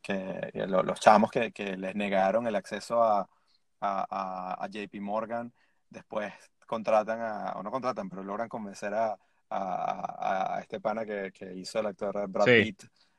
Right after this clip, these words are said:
Speaker 1: Eh, y entonces cuando, cuando les está saliendo bien el trade, el tipo se voltea y le dice,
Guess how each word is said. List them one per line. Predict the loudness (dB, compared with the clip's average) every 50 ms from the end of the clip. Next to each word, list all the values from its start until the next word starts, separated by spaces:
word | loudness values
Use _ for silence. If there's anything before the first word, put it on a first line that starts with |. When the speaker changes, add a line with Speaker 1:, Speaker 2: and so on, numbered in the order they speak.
| _ _ _ -6
Speaker 1:
Eh, | -4 -4 -2 -4 -4 -4 -6 -6 -6
y | -8 -6 -6
entonces | -6 -6 -6 -2 0 0 4
cuando, | 6 8 8 8 8 6 4 4 4
cuando | 2 2 2 2 2 0 -2 -4 -4 -8 -16 -18 -14 -14 -12 -8
les | -2 -2 -2 -2 -2
está | -6 -8 -6
saliendo | -4 -2 -2 0 0 0
bien | 0 0 0 -2
el | -2 -2 4
trade, | 6 6 6 6 0 -4 _ _ -20 -20 _ _
el | -12 -8 -6
tipo | -6 -4 -4 -4
se | -4 -2
voltea | -2 -2 -2 -4 -6
y |
le | -6
dice, | -6 -8 -6 -4 -4 -4 -4